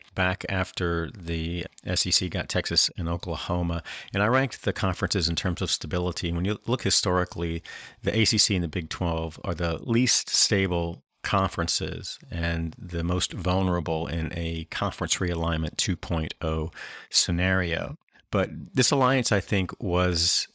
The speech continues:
an insurance policy, at least at the perception level, against the S E C's imperial instincts. And one of the episodes that I did, I think it was episode forty-two, titled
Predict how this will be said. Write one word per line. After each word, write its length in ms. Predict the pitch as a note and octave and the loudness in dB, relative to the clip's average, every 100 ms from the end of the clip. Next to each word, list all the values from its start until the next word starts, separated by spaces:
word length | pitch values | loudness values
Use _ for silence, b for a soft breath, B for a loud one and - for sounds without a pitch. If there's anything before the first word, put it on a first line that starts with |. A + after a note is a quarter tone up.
| - | -2
an 100 | F#2 | 0
insurance 420 | - A2+ A2+ - | 4 4 4 2
policy, 800 | - F#2 E2+ E2+ - F#2 F#2 F#2 | 2 2 4 4 2 0 -6 -6
at 180 | F#2 G#2 | -6 0
least 380 | G2+ G#2 - - | 2 4 2 0
at 180 | F#2 - | -2 -2
the 80 | - | -4
perception 640 | - - A2 G#2+ - - | 0 2 4 2 2 2
level, 380 | E2+ E2+ D#2+ E2 B B B B - | 2 0 0 -4 B B B B -4
against 440 | F#2 G#2+ A#2 - | 2 4 4 2
the 420 | A2 F#2 F2+ F2+ E2+ B B - | 2 2 2 0 -4 B B 2
S 220 | A2+ - | 4 4
E 140 | A2 | 2
C's 380 | G2+ - F#2 F2+ | 2 2 2 2
imperial 460 | F2 - F#2 F2 E2+ | 0 -2 0 2 2
instincts. 520 | F#2+ F#2+ - F2+ F2 | 2 4 4 2 2
And 80 | G#2 | 4
one 80 | A#2+ | 4
of 60 | C3+ | 2
the 120 | G2+ | 2
episodes 380 | G#2 - F#2+ F#2 | 4 4 4 2
that 100 | F2 | 0
I 100 | E2+ | 2
did, 220 | F2 E2 | 2 0
I 40 | |
think 140 | - A2 | 0 -2
it 20 | |
was 100 | G#2 | -2
episode 360 | G#2 - F#2 | -2 -2 -2
forty-two, 640 | - G2 F#2 E2+ - F2+ F2 | -4 -2 -2 -2 0 0 0
titled 460 | - F2 F2+ F2+ | -2 0 0 -2